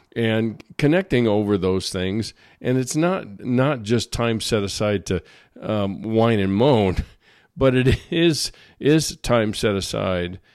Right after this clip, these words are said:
to, um, process life and tell stories. And it's in our stories we learn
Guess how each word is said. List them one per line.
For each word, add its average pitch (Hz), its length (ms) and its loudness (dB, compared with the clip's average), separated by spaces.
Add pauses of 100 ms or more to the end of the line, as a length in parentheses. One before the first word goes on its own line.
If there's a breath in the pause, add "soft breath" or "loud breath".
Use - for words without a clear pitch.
(240 soft breath)
to, 98 500 2 (380)
um, 101 360 -4 (120)
process 147 480 0
life 123 360 0
and 104 160 -4
tell 135 240 0
stories. 107 600 -2
And 110 100 0
it's 107 160 -4
in 139 160 -2
our 139 120 0
stories 135 560 0
we 104 160 2
learn 107 480 2